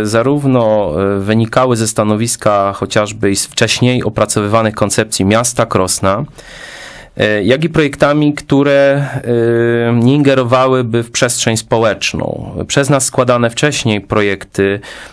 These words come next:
e, i koncepcje opracowywane nie ingerowały w zabudowę mieszkaniową, a więc pozwalały ominąć te problemy, które były podnoszone podczas spotkania, wyburzenia budynków mieszkalnych.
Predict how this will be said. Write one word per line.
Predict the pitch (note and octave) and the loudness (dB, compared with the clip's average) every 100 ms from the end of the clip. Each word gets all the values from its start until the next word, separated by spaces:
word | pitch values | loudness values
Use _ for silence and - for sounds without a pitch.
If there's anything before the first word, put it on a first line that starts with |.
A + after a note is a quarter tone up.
| - | -2
e, | G2+ | -2
i | F#2 B2+ | 0 0
koncepcje | C3 A#2 B2 A2 - G#2 | 0 2 0 -2 0 0
opracowywane | - G#2 A2 G2 G2 G2+ F#2+ G2 A2 B2+ - - - - | 0 0 -2 -2 0 0 2 2 0 -4 -12 -20 -8 0
nie | B2 | 2
ingerowały | C3 C3 B2 B2 A#2+ | 4 2 2 2 0
w | A2 | 0
zabudowę | A2+ A2 A2 G#2 G2+ | 0 0 0 0 0
mieszkaniową, | G2+ - F#2 F#2+ F#2 F#2+ G2+ B2 D3 - - - - | 0 -2 -2 0 0 0 0 0 -4 -12 -20 -20 -8
a | - G#2 | -2 0
więc | A2 - | 0 0
pozwalały | A#2 G#2+ A#2 B2 B2+ A#2+ | 0 2 2 2 2 0
ominąć | A2+ A#2 A#2 A2+ | 2 2 2 0
te | - A#2+ | -2 -2
problemy, | A#2 A2 A#2 A2+ | 0 0 0 0
które | - G#2+ | 0 0
były | A2 G#2 | 0 0
podnoszone | G#2+ G#2+ - C#3+ B2 | 0 0 0 0 -2
podczas | - - - | -4 -4 -4
spotkania, | - - G#2+ G#2+ | -4 -4 0 0
wyburzenia | G2+ A#2 G#2 G2+ G2 G2 | 0 0 0 0 2 2
budynków | F#2+ A2+ C3 C3 A#2 | 2 0 0 0 0
mieszkalnych. | B2 A#2 - A#2+ A2+ A2 G#2+ G#2+ | 0 0 0 2 2 2 0 -4